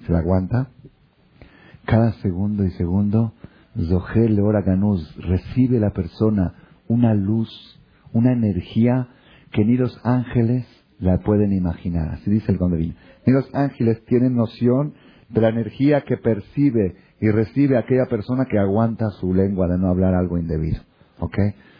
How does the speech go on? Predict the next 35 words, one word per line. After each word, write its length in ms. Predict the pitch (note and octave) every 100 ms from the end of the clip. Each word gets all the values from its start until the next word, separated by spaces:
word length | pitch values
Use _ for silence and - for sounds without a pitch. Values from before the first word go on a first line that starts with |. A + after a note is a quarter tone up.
| - -
Pero 140 | G2+
la 80 | G2+
persona 380 | G2+ F#2+ B2 B2+
cuando 180 | A#2+ G2+
se 80 |
aguanta 320 | G#2 A2+ A2 A2
dice, 220 | G2+ F2+
"Ya 100 | G2+
ves, 220 | A2 G#2
la 100 | F#2
sonará", 460 | - G2 F#2+ A2+ B2
se 120 | -
deprime. 480 | F#2 - F#2+ F2+ D#2+ _ - -
¿Ok? 200 | - G#2 A#2+ F#2 F#2 -
Haram, 320 | F#2 G#2+ G2+ -
haram, 220 | G2+ G2
puro 260 | G2+ A2 G2+
haram. 320 | G2 F#2 D#2+ - - -
¿Por 160 | F2+
qué? 120 | - F2+
Porque 180 | F2+
uno 100 | F#2+
no 120 | G#2+ G#2
sabe 480 | - A2 F#2+ F2+ F#2 _ _ _ _ _ -
que 140 | F2+
la 140 | F2
cuenta 540 | - G2+ G#2+ G#2+ G2 F#2
bancaria 540 | F2+ F2 - F#2+ F#2+
de 80 | F2
uno 200 | F#2 G2
es 60 | F2
la 80 | E2
que 100 | -
está 160 | F2+
creciendo. 580 | - - - D#2+ D2 -